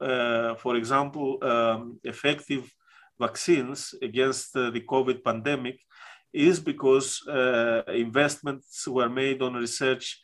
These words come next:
several decades ago even. Uh, so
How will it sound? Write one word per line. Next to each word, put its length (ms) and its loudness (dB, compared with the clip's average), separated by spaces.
several 440 2
decades 500 -2
ago 360 -2
even. 320 -8
Uh, 360 -2
so 420 0